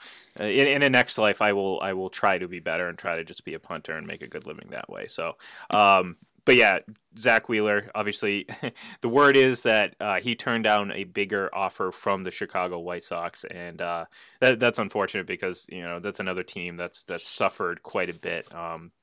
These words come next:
especially since, uh, what, when they won the World Series in two thousand five. It's really been that long. I mean, we're, we're talking almost fifteen years now, but,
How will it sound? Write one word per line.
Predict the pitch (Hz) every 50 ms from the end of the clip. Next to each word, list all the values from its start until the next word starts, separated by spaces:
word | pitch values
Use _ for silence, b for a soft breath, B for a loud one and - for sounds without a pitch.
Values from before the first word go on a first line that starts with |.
| _ _ _ _ _ _
especially | - - - 120 107 - - 101 90
since, | - - 95 92 - - -
uh, | 85 85 85 82
what, | 85 85 82 80 _ b b b b b
when | 110 95
they | 87
won | 87 90 92
the | 90 85
World | 85 90 87 90 -
Series | - 98 90 92 90 -
in | - 87
two | - - 95
thousand | - 90 85 82 - 87
five. | - - 85 85 85 85 85
It's | 85 - -
really | 87 85 87 87 85
been | 87 82 85 82 - B B B B B B B B B B B B B B B B B _ _ _
that | - 110 104 - 90
long. | 98 101 98 90 87 87 82
I | 85
mean, | 87 85 85 87
we're, | 87 90 87 -
we're | - 95
talking | 98 110 101 95 92 107
almost | 98 90 85 85 -
fifteen | - 110 - - - - 95 87 87
years | 98 107 107 95 87 -
now, | - 87 85 85 82 82
but, | - 104 95 90 - -